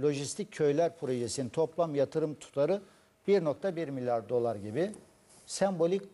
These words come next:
bir rakamdır. Bizimkiyle kıyas kabul etmeyecek. Bizimkinin yüzde birleri seviyesinde,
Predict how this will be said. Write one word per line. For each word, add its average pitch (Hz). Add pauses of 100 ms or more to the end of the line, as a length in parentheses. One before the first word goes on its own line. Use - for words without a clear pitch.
(220)
bir 170
rakamdır. 110
Bizimkiyle 175
kıyas 208
kabul 123
etmeyecek. 104
Bizimkinin 165 (380)
yüzde 165
birleri 175
seviyesinde, 135